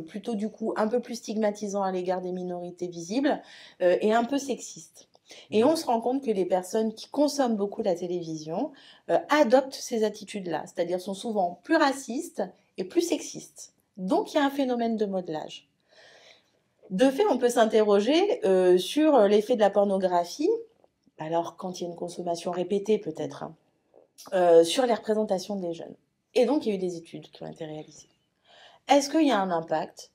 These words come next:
Speaker 1: sur la sexualité des jeunes ? Est-ce que la pornographie a impacté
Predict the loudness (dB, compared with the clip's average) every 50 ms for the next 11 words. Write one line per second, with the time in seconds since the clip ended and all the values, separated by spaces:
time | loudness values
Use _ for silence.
0 | _ _ -16 -14 -12 -10 -6 -2 0 0 0 -2 -4 -6 -4 -4 -4 -4 -4 -8
1 | -8 -8 -8 -8 -8 -10 -12 -10 -8 -6 -6 -6 -6 -6 -8 -12 -14 -16 -18 -20
2 | _ _ -4 0 0 0 0 0 0 2 2 2 2 2 0 0 0 0 -2 -2
3 | -4 -8 -8 -6 -8 -8 -6 -4 -6 -6 -4 -4 -6 -6 -4 -6 -6 -8 -8 _
4 | -18 -18 -18